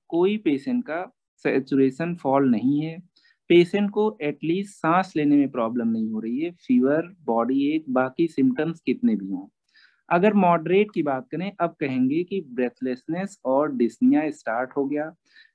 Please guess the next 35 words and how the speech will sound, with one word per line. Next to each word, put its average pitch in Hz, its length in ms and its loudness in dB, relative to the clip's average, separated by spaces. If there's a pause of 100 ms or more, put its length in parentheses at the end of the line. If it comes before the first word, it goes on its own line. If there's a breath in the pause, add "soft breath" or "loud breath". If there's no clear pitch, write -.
respiratory 165 680 6
rate 175 320 4
increase 170 420 2
हो 156 120 -2
गया, 160 220 0
tachypnea 127 680 -2 (140)
और 139 300 -2
oxygen 156 680 -4
body 123 320 2
का 160 180 -2 (180)
कम 185 160 4
होने 117 280 0
लगा, 127 280 -4
मतलब 156 420 -6
hypoxia, 113 1080 -6 (2250)
ठीक 165 200 4
है। 220 200 4 (640)
और 147 240 4
फिर 208 220 6
हम 185 140 0
लोग 165 200 2
कहते 139 280 -2
हैं 147 140 -2
severity 131 720 0
और 139 200 -2
ज्यादा 147 280 -2
हो 147 180 -6
गई, 156 220 2
rate 147 380 0
और 139 220 -2
ज्यादा 151 300 -4
हो 151 160 -14
गया 160 260 -6
और 143 260 -4
saturation 131 680 -6